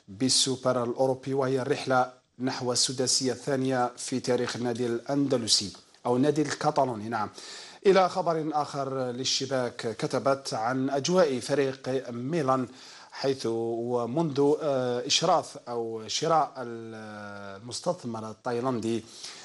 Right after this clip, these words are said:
مستر بي، هكذا يلقب، لثمانين وأربعين بالمئة من أسهم النادي.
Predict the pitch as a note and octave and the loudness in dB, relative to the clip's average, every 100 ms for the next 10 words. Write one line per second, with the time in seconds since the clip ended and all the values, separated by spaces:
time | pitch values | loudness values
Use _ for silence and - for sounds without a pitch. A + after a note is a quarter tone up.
0 | - - A2 C3 - B2+ A#2+ A2+ D3 A#2+ | -14 -6 -2 -2 0 -2 -2 2 4 6
1 | C3+ - A#2+ A#2 B2+ C#3 B2 G#2 A2 C3 | 4 2 -4 -2 0 0 0 -2 -4 -6
2 | C3+ B2+ D3 C3+ B2+ B2 B2 C#3 C#3 A#2 | -2 -2 0 0 0 0 0 -2 -2 -2
3 | A#2+ D3 C#3 C#3 C#3 B2+ C#3 C3 C3+ D3+ | -2 -2 -2 0 0 2 0 0 0 0
4 | - B2 A#2+ A#2 A#2+ C#3 A2+ A#2+ A#2 | 0 -2 -4 -2 0 0 0 -2 -2